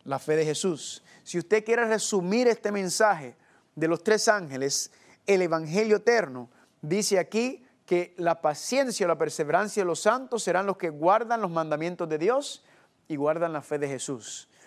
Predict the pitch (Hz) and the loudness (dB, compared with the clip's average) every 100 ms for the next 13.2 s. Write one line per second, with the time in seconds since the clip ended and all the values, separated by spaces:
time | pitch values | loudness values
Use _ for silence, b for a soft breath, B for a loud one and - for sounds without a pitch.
0 | b - 156 208 208 170 - 202 208 220 | b -8 -4 -2 -2 -4 -2 -2 -2 -2
1 | 214 190 - 208 208 233 202 - 120 b | 0 0 2 2 2 0 -2 -8 -14 b
2 | b b _ - 160 160 147 190 175 165 | b b _ -12 -8 -6 -4 -4 -2 2
3 | 208 208 139 127 - - 156 160 131 151 | 2 2 -4 -12 -14 -10 -2 -2 0 -4
4 | 151 143 160 240 269 302 294 - b b | -2 -2 -2 -4 -2 -4 -6 -12 b b
5 | b - 147 170 185 - 175 - 165 147 | b -12 -6 -4 -2 -2 -4 -6 -8 -4
6 | 180 175 170 190 185 165 160 180 185 160 | -2 0 0 2 2 2 2 4 4 2
7 | 190 247 - 277 294 b b - 151 156 | 2 -2 0 0 -2 b b -8 -2 -2
8 | 147 151 214 247 269 330 b b - 156 | 0 2 2 2 -4 -8 b b -12 -6
9 | 151 160 175 165 160 151 160 139 143 147 | -2 0 0 -2 -6 -6 -4 -4 -4 -2
10 | 147 139 135 135 - 220 277 254 196 165 | -2 -2 -2 -4 -2 0 2 2 0 0
11 | - 330 196 139 139 151 196 B B _ | 0 2 0 -2 0 2 2 B B _
12 | 151 175 196 220 196 160 147 - b _ | -4 -2 0 -2 0 0 0 -8 b _
13 | 170 180 | -2 -2